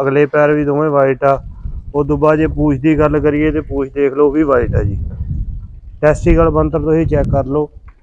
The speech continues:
testicle ਬੰਤਰ ਬਹੁਤ ਸੋਹਣਾ। ਦੂਸਰੀ ਗੱਲ ਇਹ ਆ, ਠੰਡਾ ਬਹੁਤ ਆ ਜੀ ਮਾਲੀ।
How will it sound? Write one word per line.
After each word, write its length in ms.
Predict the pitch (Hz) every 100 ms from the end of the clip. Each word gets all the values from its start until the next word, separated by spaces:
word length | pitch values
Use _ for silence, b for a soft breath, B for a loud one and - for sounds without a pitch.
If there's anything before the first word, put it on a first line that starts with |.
| -
testicle 480 | 139 - 151 139 147
ਬੰਤਰ 320 | 143 139 143
ਬਹੁਤ 300 | 131 143 147
ਸੋਹਣਾ। 220 | 147 147
ਦੂਸਰੀ 440 | 135 147 139 156 156
ਗੱਲ 200 | 156 160
ਇਹ 80 |
ਆ, 80 | 160
ਠੰਡਾ 360 | 151 131 143 151
ਬਹੁਤ 260 | 117 120
ਆ 80 | 131
ਜੀ 80 | 127
ਮਾਲੀ। 320 | 113 104 92